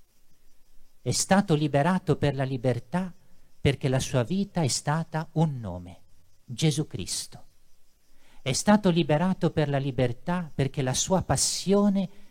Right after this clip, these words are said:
è stata un nome, Gesù Cristo. È stato liberato per la libertà perché tutta la sua esperienza umana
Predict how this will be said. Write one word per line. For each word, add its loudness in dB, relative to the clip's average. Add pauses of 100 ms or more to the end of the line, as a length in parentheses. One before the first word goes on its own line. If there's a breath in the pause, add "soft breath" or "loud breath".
è -4
stata -2
un 2
nome, -2 (320)
Gesù 0
Cristo. -8 (800 soft breath)
È -2
stato 4
liberato 4
per 2
la 2
libertà 0
perché -2
tutta 0 (280 soft breath)
la 2
sua -2
esperienza -2
umana 0